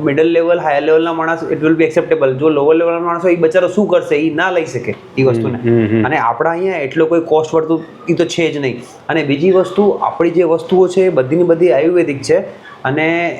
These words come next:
Speaker 1: એનામાં કોઈ જાતનો સાઈડ ઇફેક્ટ નથી થતું, પહેલી વસ્તુ.
Speaker 2: હમ, હમ.
Speaker 1: બરોબર ને? બીજી વસ્તુ, ઇમ્પેક્ટ આવશે ધીમે ધીમે, અગર આપણે બધું ફોલોઅપમાં રહેશું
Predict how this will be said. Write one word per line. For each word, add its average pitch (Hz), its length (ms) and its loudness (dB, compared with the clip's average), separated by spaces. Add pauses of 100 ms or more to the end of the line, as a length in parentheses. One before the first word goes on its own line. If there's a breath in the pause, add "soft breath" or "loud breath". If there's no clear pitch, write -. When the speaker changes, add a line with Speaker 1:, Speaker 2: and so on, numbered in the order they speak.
Speaker 1:
એનામાં 185 680 -2
કોઈ 190 220 2
જાતનો 156 360 0
સાઈડ 156 260 0
ઇફેક્ટ 156 300 -2
નથી 143 160 0
થતું, 117 240 0 (400)
પહેલી 135 180 0
વસ્તુ. 101 220 -4
Speaker 2:
હમ, 95 320 -10
હમ. 98 160 -6 (140)
Speaker 1:
બરોબર 151 180 0
ને? 123 120 -4
બીજી 131 260 -2
વસ્તુ, 170 540 0 (300 loud breath)
ઇમ્પેક્ટ 143 320 0
આવશે 160 420 0 (220)
ધીમે 156 200 2
ધીમે, 160 340 -2 (160)
અગર 156 300 0
આપણે 147 300 0
બધું 147 320 2
ફોલોઅપમાં 160 440 0
રહેશું 143 380 -2